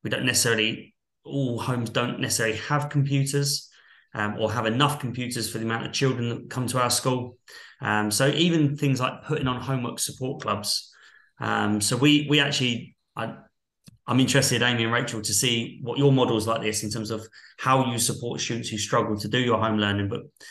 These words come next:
we actually have a, a voluntary club, but then we also have a compulsory club. So if a student misses a deadline for a piece of homework, we don't go straight to a detention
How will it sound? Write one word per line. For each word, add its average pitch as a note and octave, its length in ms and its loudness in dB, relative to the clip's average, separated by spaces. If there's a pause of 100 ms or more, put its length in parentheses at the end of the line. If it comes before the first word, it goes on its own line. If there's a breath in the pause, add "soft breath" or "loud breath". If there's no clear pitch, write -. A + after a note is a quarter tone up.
(380 loud breath)
we C3 140 4
actually C#3 220 0
have B2 160 2
a, A#2 160 4
a A#2 100 0
voluntary C#3+ 480 2
club, G2+ 420 -4 (140)
but A#2+ 80 -2
then C3 100 2
we C3+ 80 2
also C3+ 220 0
have A#2 120 -2
a A2 40 -2
compulsory A2+ 560 2
club. G2+ 260 -6
So A#2 120 -2
if A2 100 -2
a B2 40 -4
student C#3+ 380 2
misses C3 300 0
a G#2 100 -2
deadline A#2 640 0 (380 soft breath)
for A#2+ 100 0
a A2+ 40 -2
piece A#2 180 -2
of G#2 80 0
homework, A#2+ 320 2
we A#2+ 80 0
don't C#3 240 2
go C3+ 100 2
straight A#2+ 360 -2
to A2+ 80 -10
a - 20 -6
detention B2+ 760 -4